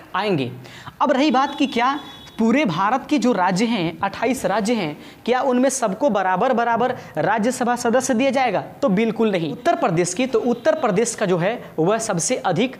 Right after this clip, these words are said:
राज्यसभा सदस्य आते हैं। तो दो सौ पचास को इस प्रकार से अलग-अलग करने की व्यवस्था हमारे संविधान में है। अब आ जाइए वर्तमान में कैसे कैसे अभी फिलहाल में है,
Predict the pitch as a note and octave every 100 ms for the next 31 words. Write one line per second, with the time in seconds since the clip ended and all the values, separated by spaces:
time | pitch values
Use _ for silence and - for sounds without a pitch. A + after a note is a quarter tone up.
0 | - D#3 G3 F#3 G3 F3+ E3 E3+ D#3+ -
1 | - - D3 - E3 C#3 B2 - - B3+
2 | D#3+ C#4+ C#4+ C#4+ A3+ A3 B3 C4+ - C4
3 | - - C#4 C4 - G3+ G3 F#3+ A#3+ C#4+
4 | - - F#3 G#3+ F#3+ F#3+ F#3+ F3 F#3+ G#3+
5 | G3+ E3+ E3+ G#3 E3 D#3 G3 A#3 - -
6 | - E3 D3+ C#3+ C3+ C#3 C3+ B2 - -
7 | - B3+ B3+ A#3+ B3 D4 D#4+ - - C#3+
8 | C#3 G#3 A3 G#3+ B3 D4 D#4 D4+ G#3+ B3+
9 | B3 A3 - A#3+ - E3+ A#3+ - - -
10 | G3 F3 F3 D#3+ C#3+ C#3+